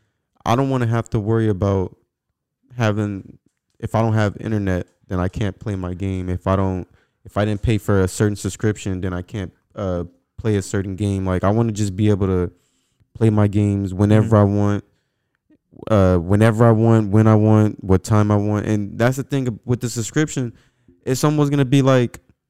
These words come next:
Speaker 1: they're gonna be able to do whatever they want. They could put games on there, they could take 'em off. So, like,
Speaker 2: Right.
Speaker 1: you can have a game and then they take it off of Game Pass, and now you don't have that game no
Speaker 2: I don't
Speaker 1: more.
Speaker 2: feel
Speaker 1: Now
Speaker 2: like
Speaker 1: you
Speaker 2: they've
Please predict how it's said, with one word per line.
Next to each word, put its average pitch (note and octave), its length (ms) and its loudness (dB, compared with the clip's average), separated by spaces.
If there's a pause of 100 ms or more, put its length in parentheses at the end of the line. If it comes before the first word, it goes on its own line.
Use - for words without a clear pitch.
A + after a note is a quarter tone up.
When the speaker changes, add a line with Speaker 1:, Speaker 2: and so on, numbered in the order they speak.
(540)
Speaker 1:
they're D#3 220 2
gonna F#3 140 2
be E3 100 2
able E3+ 100 4
to D#3+ 80 2
do D#3 140 0
whatever D3 300 0
they C#3 100 2
want. B2+ 260 -2
They B2+ 120 2
could A2 140 -2
put C3+ 200 2
games B2+ 300 2
on B2 200 4
there, B2 200 2
they A#2+ 120 0
could C#3+ 160 -2
take A#2+ 220 0
'em A2 140 -2
off. A2+ 200 0
So, - 120 0
like, A2 460 2
Speaker 2:
Right. A2+ 300 0
Speaker 1:
you D#3+ 120 -2
can D3+ 120 2
have C#3+ 240 4
a C#3+ 40 0
game A2+ 580 0
and G#2+ 140 -2
then A#2 120 0
they A#2+ 120 0
take B2 240 -2
it A#2 80 0
off A2 160 -2
of G2+ 100 -4
Game A#2 220 -2
Pass, G2 540 2
and G2 120 -2
now G2+ 220 2
you F#2+ 380 -6
don't G#2+ 180 0
have G2+ 180 0
that F#2 180 -2
game G#2+ 200 -2
no G2 60 -2
Speaker 2:
I - 40 0
don't - 80 -2
Speaker 1:
more. E2+ 80 -4
Speaker 2:
feel F4 100 0
Speaker 1:
Now E4 40 2
Speaker 2:
like C#4 160 2
Speaker 1:
you G3+ 40 -4
Speaker 2:
they've A3+ 260 0